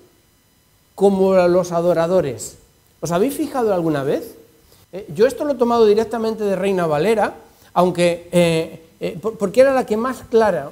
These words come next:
lo decía. Es muy interesante y yo no me, no había caído en la cuenta. Aquí no dice, "El Señor busca adoración", aunque se la merece, ¿eh? Toda, todo acto de adoración que hagamos, Él se la merece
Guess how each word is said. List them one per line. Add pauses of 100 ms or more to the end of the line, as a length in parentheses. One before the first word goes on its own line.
lo
decía. (580)
Es
muy
interesante
y
yo
no
me,
no
había
caído
en
la
cuenta. (2250)
Aquí
no
dice,
"El
Señor
busca
adoración", (500)
aunque
se
la
merece, (200)
¿eh? (920)
Toda,
todo
acto
de
adoración
que
hagamos, (220)
Él
se
la
merece